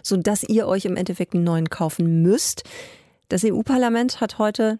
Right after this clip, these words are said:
ein paar Forderungen an die Industrie verabschiedet, damit eben Drucker, Smartphones, Waschmaschinen und so weiter und so fort länger durchhalten und, äh, damit die kaputten Sachen auch einfach besser repariert werden können. Johannes Döbbelt, unser Reporter, bevor wir uns diese Forderungen der E-U-Politiker noch mal ansehen,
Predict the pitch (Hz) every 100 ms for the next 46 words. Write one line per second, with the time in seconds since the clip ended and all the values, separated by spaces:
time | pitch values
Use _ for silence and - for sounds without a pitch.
0 | - 185 190 180 185 185 180 180 180 -
1 | 180 175 180 170 165 - 202 214 - -
2 | - - 214 214 - 185 202 - 196 190
3 | 202 185 - 190 190 - 180 190 - 190
4 | 185 185 185 - 190 - 190 190 - 208
5 | 175 175 175 180 170 170 - 165 180 170
6 | 170 190 170 156 160 208 - 240 240 247
7 | - - - - - 202 202 208 202 202
8 | 185 196 190 202 - 196 - 202 277 -
9 | 196 165 160 185 180 - 180 - 175 165
10 | 175 - 165 156 170 165 214 - 143 156
11 | 147 147 139 - - - - 190 214 214
12 | 226 226 240 202 214 208 190 208 220 233
13 | 196 - 220 220 190 - 208 202 196 190
14 | 214 220 202 202 196 185 180 185 233 277
15 | 226 185 185 185 165 165 160 156 160 165
16 | 165 180